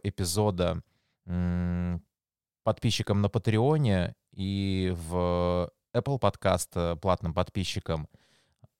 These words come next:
мне пришел такой фидбэк, что а какой в этом смысл? Если закрыть эту наркоаптеку, наркоманов меньше не станет. Я полностью согласен с вами. Наркоманов не станет меньше,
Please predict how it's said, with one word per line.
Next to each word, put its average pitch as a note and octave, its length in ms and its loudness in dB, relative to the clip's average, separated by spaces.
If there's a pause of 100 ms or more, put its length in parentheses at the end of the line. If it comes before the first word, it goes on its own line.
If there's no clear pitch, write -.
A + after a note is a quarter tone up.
мне A#2 680 2 (240)
пришел G#2+ 340 -2
такой G#2+ 280 0
фидбэк, A2 520 0
что G2+ 840 0 (520)
а G2 100 0
какой C3+ 280 0
в A#2+ 80 2
этом G#2 200 2
смысл? F2+ 580 -2 (500)
Если A#2+ 280 2
закрыть B2 500 2
эту A2 180 0
наркоаптеку, A2 640 0
наркоманов G2+ 540 0
меньше G#2+ 300 -2
не G#2+ 80 0
станет. F2+ 360 -2
Я F#2 100 2
полностью C3+ 580 2
согласен F2+ 500 0
с - 80 -10
вами. E2 220 -2
Наркоманов G#2+ 600 0
не G2+ 120 0
станет G2 440 0
меньше, B2+ 460 0